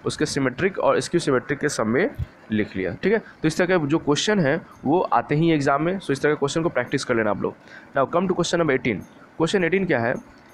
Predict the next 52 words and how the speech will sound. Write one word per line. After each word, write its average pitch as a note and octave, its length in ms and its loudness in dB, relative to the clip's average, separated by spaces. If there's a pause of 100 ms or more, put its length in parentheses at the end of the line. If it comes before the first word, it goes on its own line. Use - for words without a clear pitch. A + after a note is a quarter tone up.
if G3 120 4
matrix C#3 580 0
A - 0 -
equal D3+ 340 0
to D3+ 120 -2
cos D#3 200 2
alpha C#3 240 0
minus C#3 360 0
sin B2+ 140 2
alpha B2+ 360 -2
by B2+ 160 2
sin D3+ 180 2
alpha F#3 280 -2
cos B2+ 160 0
alpha A#2+ 240 -2
है A#2 180 -2 (560)
and C#3 100 0 (120)
A F#3+ 100 4
plus F#3 280 0
A E3+ 60 2 (100)
transpose C#3 480 0
equal D3 320 0
to D3 120 2
I A#2 80 4
है, A2 280 0 (360)
then C3+ 140 -2
find D#3+ 240 2
the C#3 100 4
value C#3 200 4
of - 40 -2 (200)
alpha, A2+ 180 0
Alpha C3+ 320 0
का C#3+ 80 0
वैल्यू A#2+ 160 2
निकालना G2+ 300 0
है। G#2 100 -6 (560)
तो F#3+ 240 6
हमें D#3+ 640 0
दिया C#3 280 2
है C#3+ 520 2 (360)
मैट्रिक्स B2+ 480 0
A A#2 180 4 (240)
और B2 120 6
इधर D3+ 180 2
दिया D3+ 200 4
है E3 140 2
A C#3 100 2
plus D3 260 0
A C#3+ 60 2
transpose C3+ 320 -2
equal C#3+ 240 -2
to D3 60 0